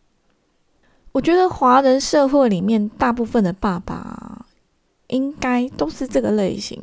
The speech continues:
就是爱在心里面，可是不会讲出来，都是透过实际的行动在关心、在照顾孩子。那这部电影《那山那人那狗》里面的主角，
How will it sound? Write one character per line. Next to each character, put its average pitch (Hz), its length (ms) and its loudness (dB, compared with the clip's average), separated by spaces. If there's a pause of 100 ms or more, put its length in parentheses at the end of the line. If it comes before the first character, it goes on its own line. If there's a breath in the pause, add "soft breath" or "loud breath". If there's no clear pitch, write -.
(120)
就 330 140 -6
是 320 380 -2 (500)
爱 254 180 2
在 247 200 2
心 233 260 0
里 190 100 -2
面， 190 460 -2
可 - 120 -4
是 220 120 -4
不 185 220 -8
会 202 120 0
讲 190 280 -6
出 170 200 -6
来， - 120 -8 (720 loud breath)
都 226 160 0
是 233 200 0
透 220 220 0
过 214 240 0
实 - 260 -2
际 202 200 -4
的 165 280 0
行 170 380 -6
动 175 380 -2
在 170 360 -6
关 170 300 -6
心、 165 260 -8
在 165 200 -8
照 165 220 -8
顾 165 160 -6
孩 - 280 -14
子。 - 180 -14 (960 soft breath)
那 277 100 -6
这 294 120 0
部 302 120 -2
电 269 240 2
影 170 200 -2
《那 214 160 0
山 208 420 -2
那 208 160 -2
人 151 300 -4
那 180 240 -2
狗》 - 260 -10
里 - 80 -8
面 185 160 -4
的 185 120 -6
主 - 280 -12
角， - 160 -12